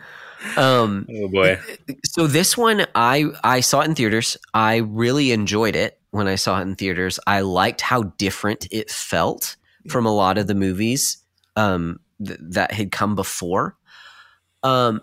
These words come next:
Speaker 1: I watched it later with my wife, streaming it on Netflix,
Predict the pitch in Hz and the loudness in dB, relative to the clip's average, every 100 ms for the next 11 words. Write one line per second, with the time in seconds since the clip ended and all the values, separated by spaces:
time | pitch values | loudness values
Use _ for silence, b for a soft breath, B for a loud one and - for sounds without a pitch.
0 | _ 120 135 127 131 143 - 170 120 113 | _ 0 2 4 2 2 0 -4 -2 0
1 | 113 113 135 139 120 - 104 104 98 101 | 2 2 2 2 0 0 -2 0 0 0
2 | 90 92 - - - 104 98 90 87 - | 0 -2 -4 -4 -2 -2 -2 -4 -6 -6
3 | 90 90 82 - 90 82 - - | -4 -2 -4 -6 -6 -6 -6 -10